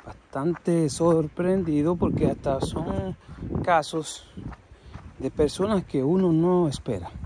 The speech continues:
Y voy a hablar de algo que sucedió hace unos días.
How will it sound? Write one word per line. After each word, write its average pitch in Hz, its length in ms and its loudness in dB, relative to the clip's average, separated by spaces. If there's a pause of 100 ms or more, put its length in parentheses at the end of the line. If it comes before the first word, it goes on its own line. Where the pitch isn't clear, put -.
(600)
Y - 100 -4
voy 202 440 0
a 156 400 2 (1900)
hablar 160 300 0
de 143 280 0
algo 165 380 0 (280)
que 139 140 -10
sucedió 143 760 -4 (760)
hace 147 300 0
unos 139 340 -2
días. 113 480 -4